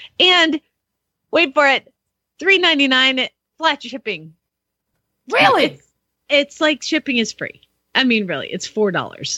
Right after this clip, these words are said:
Speaker 1: Don't go to Starbucks today and order half of a cup of coffee. Um, so yeah, State Line Tack,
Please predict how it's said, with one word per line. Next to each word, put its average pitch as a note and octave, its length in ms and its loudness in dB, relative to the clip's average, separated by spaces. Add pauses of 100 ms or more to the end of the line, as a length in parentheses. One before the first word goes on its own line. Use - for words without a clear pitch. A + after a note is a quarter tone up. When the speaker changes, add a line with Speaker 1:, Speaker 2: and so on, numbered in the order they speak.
Speaker 1:
Don't G#3+ 200 2
go G3 120 2
to F3+ 60 -2
Starbucks D3 540 -4
today D2 340 -12 (200)
and G3 240 2
order E3+ 240 -2
half D3 260 -4
of C3+ 120 -16
a C#3 60 -14
cup - 260 -16
of - 60 -20
coffee. - 320 -16 (420)
Um, A#3 300 2 (140)
so B3+ 340 4
yeah, B3 340 2 (140)
State C#4 280 0
Line D4+ 140 0
Tack, A#3 280 0